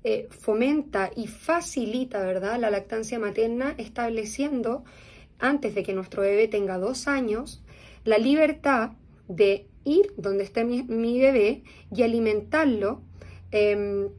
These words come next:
durante una hora al día. Esta hora al día yo la puedo repartir con media hora antes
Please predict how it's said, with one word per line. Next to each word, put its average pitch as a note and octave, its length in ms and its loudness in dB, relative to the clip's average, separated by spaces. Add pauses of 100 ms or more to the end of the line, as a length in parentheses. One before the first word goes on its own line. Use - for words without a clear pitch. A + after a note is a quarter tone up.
(480)
durante G#3+ 600 2
una D4+ 380 4
hora B3+ 200 2
al B3 120 -2
día. - 260 -6 (100)
Esta B3+ 320 -2
hora B3 160 2
al A3+ 120 -2
día C4+ 280 -2 (120)
yo A3+ 160 0
la G#3+ 180 0
puedo A3+ 400 6
repartir G3+ 760 -2
con G3+ 320 0
media G#3 380 4
hora G3 320 0 (340)
antes C4+ 540 0